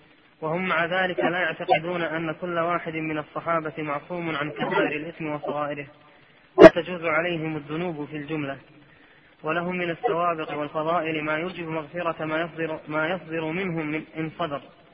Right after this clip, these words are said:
حتى إنهم، حتى أنهم يغفر لهم من السيئات ما لا يغفر لمن بعدهم، لأن لهم من الحسنات التي تمحو السيئات ما ليس لمن بعدهم.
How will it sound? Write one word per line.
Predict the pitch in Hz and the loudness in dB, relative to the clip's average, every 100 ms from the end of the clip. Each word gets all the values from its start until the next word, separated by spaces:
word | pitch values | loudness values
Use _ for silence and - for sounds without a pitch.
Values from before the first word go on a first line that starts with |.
| - - - - - | -20 -20 -20 -20 -4
حتى | - 185 - 175 170 | 0 0 0 0 0
إنهم، | 170 185 165 143 - - - | 0 0 -2 -4 -8 -6 -4
حتى | 175 185 175 | -2 0 0
أنهم | 165 175 175 165 | 0 0 -2 -2
يغفر | 185 160 170 156 | -4 0 0 2
لهم | 175 165 160 | 2 0 0
من | 156 | 0
السيئات | 156 - 160 156 160 170 - - - - - - | -2 -2 0 2 2 0 -2 -20 -20 -20 -18 0
ما | 160 185 | 4 6
لا | 185 175 | 6 4
يغفر | 175 160 175 160 | 0 0 0 2
لمن | 160 156 147 | 2 0 2
بعدهم، | 147 143 151 143 139 - - - - - - | 2 2 0 -2 -6 -10 -18 -20 -20 -10 -2
لأن | 160 175 165 | 0 2 2
لهم | 170 160 156 | 2 0 0
من | 151 | 0
الحسنات | 151 156 156 156 160 160 | -2 -4 -2 2 2 0
التي | 147 156 156 | -2 -2 -2
تمحو | 175 165 156 | -2 -4 -4
السيئات | 156 156 160 156 156 | -2 0 2 0 0
ما | 156 | 0
ليس | 165 160 | 0 -2
لمن | 156 151 143 | -4 -2 -2
بعدهم. | 139 151 143 | -2 -2 -2